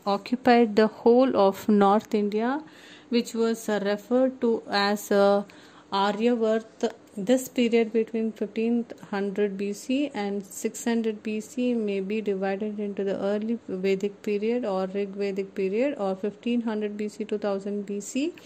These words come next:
and later Vedic period, or, um, thousand B C to six hundred B C. So origin, original home of the Aryans, the original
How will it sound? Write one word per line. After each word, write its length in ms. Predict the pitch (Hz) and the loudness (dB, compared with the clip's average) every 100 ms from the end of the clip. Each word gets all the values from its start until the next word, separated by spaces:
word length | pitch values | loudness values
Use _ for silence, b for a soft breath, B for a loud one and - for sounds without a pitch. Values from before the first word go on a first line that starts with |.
| B B B - | B B B -4
and 140 | 220 | 2
later 320 | 214 214 226 | 4 4 2
Vedic 400 | 220 208 208 202 | 2 2 0 -2
period, 500 | 214 202 202 240 277 - | -2 0 2 0 0 -2
or, 220 | 202 196 185 | 0 0 0
um, 360 | 190 185 190 185 - - - | 2 2 0 -4 -8 -12 -2
thousand 460 | 202 196 226 233 | 0 0 2 0
B 120 | 226 | 0
C 160 | 226 240 | -4 -4
to 120 | 233 | -4
six 240 | 233 208 - | -4 -6 -6
hundred 340 | 196 180 175 | -6 -4 -6
B 140 | 180 175 | -6 -8
C. 260 | - 185 - B B B B | -8 -10 -12 B B B B
So 140 | - 233 | -2 0
origin, 840 | 214 220 247 269 269 294 285 269 262 - | 2 2 2 0 2 4 4 2 0 0
original 520 | 214 208 208 262 302 | 0 2 2 4 6
home 320 | 285 247 247 254 | 4 4 6 4
of 160 | 254 | 2
the 100 | 254 | 2
Aryans, 560 | 233 208 214 277 311 - | 4 2 2 0 0 -2
the 240 | 202 214 | -2 0
original 400 | 202 190 240 269 | 0 -2 -2 0